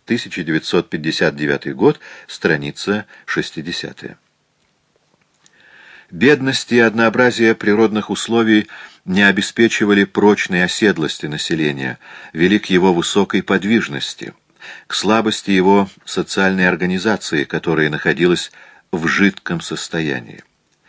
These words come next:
Отсюда вырастала у Соловьева ведущая роль государства в организации общественных сил и вообще в отечественном историческом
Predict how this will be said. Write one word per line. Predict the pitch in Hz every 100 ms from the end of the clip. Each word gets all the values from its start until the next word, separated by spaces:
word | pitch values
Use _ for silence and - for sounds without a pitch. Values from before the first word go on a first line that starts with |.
| - -
Отсюда | 170 - - 170 165
вырастала | 143 123 - 139 139
у | 131
Соловьева | - 110 98 110 131 120
ведущая | 85 90 101 131 - 113
роль | 104 120 120 - - -
государства | 73 117 - 135 98 82 78 - 80 76 73 - -
в | 82
организации | 73 80 82 82 80 - 85
общественных | 80 - 80 - 82 71 69 -
сил | - 107 160 160 - -
и | - 95
вообще | 73 - - 98 127 151 - -
в | 80
отечественном | 69 - 127 - - - 135 127 127 120 - - -
историческом | 104 - 123 104 80 80 - - 82 85